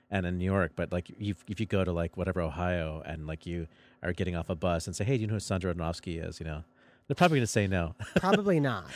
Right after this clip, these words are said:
Speaker 1: They probably will say no about Anna Netrebko, too, but you have a higher likelihood of somebody <laughs> knowing who she is.
Speaker 2: Nézet Séguin, of course, is also the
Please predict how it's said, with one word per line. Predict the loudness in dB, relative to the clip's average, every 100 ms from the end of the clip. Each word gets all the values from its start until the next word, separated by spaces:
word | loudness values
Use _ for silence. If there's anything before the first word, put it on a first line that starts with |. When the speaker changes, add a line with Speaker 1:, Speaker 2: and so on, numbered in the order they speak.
| 4
Speaker 1:
They | 8
probably | 8 8
will |
say | 8 8
no | 10
about | 8 8
Anna | 4 4
Netrebko, | 4 4 4 0
too, | 0 -2
but | 2 2 2 _ -20 -6
you | -2
have | 2
a | 6
higher | 8 8
likelihood | 6 2 0 0 0
of | -2
somebody | -2 2 6
<laughs> |
knowing | 6 6
who | 4
she | 0 -4
is. | 0 0 2 -2 -2 -4 -6 -4
Speaker 2:
Nézet | 2 4 6 6 6
Séguin, | 6 4 6 6 6
of | 2
course, | 4 8 8 4
is | 0 0
also | 2 4 4 4 4 4
the | 4 4 4 2